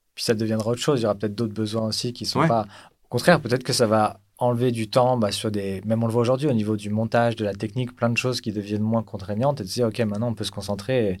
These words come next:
Speaker 2: De ouf.
Speaker 1: même rien que le fait de pouvoir, euh, traduire, euh, automatiquement une vidéo de, qui veut doubler un Loris, par exemple, en espagnol ou en anglais, avec à peu près sa voix, qui arrive peut-être à faire un truc un peu comédie, bah, peut-être qu'il y a un nouveau public qui va faire, attends, c'est qui ce gars, il est incroyable,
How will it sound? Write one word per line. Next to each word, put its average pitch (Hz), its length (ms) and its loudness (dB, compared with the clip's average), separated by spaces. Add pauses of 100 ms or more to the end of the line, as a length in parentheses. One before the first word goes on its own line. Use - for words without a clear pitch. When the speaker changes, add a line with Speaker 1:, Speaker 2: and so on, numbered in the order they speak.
Speaker 2:
De 113 140 0
ouf. 117 220 -2 (220)
Speaker 1:
même 120 160 4
rien 123 140 4
que 123 120 0
le 117 60 4
fait 131 200 4
de 110 80 -2
pouvoir, 110 400 4
euh, 98 220 0
traduire, 113 560 2
euh, 104 160 2 (500)
automatiquement 123 580 2
une 123 80 2
vidéo 110 260 2
de, 107 200 2
qui 107 160 -4
veut 104 100 -2
doubler 113 340 2
un 113 100 4
Loris, 113 340 2
par 104 100 2
exemple, 107 260 -2
en 104 80 0
espagnol 113 500 0
ou 110 60 2
en 104 120 2
anglais, 107 300 2
avec 98 240 0
à 98 80 -4
peu 95 80 -8
près 104 180 -6
sa 110 160 0
voix, 117 320 4 (400)
qui - 100 -2
arrive 104 140 2
peut-être 104 180 -2
à 101 60 0
faire 104 160 0
un 104 60 0
truc 110 200 -8
un 101 80 -2
peu 107 120 -6
comédie, 107 460 -2
bah, 95 180 -4
peut-être 123 220 -6
qu'il 107 120 -4
y 98 60 -2
a 95 40 -2
un 95 40 -4
nouveau 104 200 -2
public 127 280 -4
qui 143 80 -6
va 95 80 -2
faire, - 160 -8
attends, 127 200 -8
c'est - 140 -8
qui 135 160 -6
ce - 140 -4
gars, 113 200 0
il 104 80 0
est 92 40 -4
incroyable, 104 800 -4